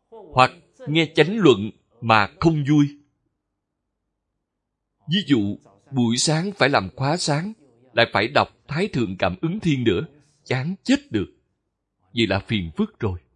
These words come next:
Hoặc nghe chánh luận mà không vui. Hoặc làm ơn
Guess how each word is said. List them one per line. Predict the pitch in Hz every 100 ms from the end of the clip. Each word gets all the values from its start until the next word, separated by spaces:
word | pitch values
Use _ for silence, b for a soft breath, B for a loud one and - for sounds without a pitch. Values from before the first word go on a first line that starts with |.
| _ _ _ _ 131 -
Hoặc | 123 113 _
nghe | - 151 156
chánh | 143 196
luận | 175 98 104
mà | 110 -
không | 147 139
vui. | 139 139 135 _ _ _ _ _ _ _ _ _ _ _ _ _ _ _ _ _ _ _ _ _ _ _ _ _ _ _ _ _ _ _ _ _ _ _ _ _ _ _ _ _
Hoặc | 208 139 -
làm | 139 131 120
ơn | - 165 175 175